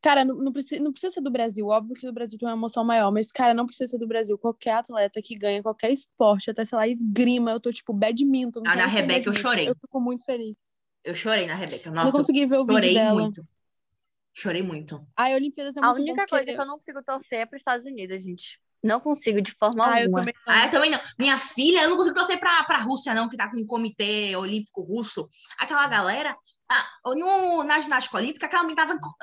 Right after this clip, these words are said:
Speaker 2: na, tava na cocaína. Eu quero o doping dessa menina, porque não é possível, não. A menina fazia os saltos, os negócios, tudo, blá, blá, blá, blá, blá, blá. Não, parecia uma, uma pessoa de ferro. Não, aquilo ali não tá certo, não. Eu não entendi
Speaker 1: Eu
Speaker 2: como
Speaker 1: ainda não
Speaker 2: ganhava
Speaker 1: entendi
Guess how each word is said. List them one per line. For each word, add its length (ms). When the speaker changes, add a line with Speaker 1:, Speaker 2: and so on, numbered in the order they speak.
Speaker 2:
na, 120
tava 240
na 80
cocaína. 400
Eu 40
quero 160
o 60
doping 300
dessa 220
menina, 300
porque 120
não 100
é 60
possível, 400
não. 180
A 100
menina 240
fazia 280
os 180
saltos, 220
os 60
negócios, 220
tudo, 220
blá, 220
blá, 120
blá, 100
blá, 140
blá, 360
blá. 120
Não, 160
parecia 380
uma, 500
uma 160
pessoa 220
de 80
ferro. 580
Não, 460
aquilo 180
ali 100
não 80
tá 100
certo, 260
não. 220
Eu 100
não 80
entendi 260
Speaker 1:
Eu 80
Speaker 2:
como 100
Speaker 1:
ainda 140
não 40
Speaker 2:
ganhava 180
Speaker 1:
entendi 140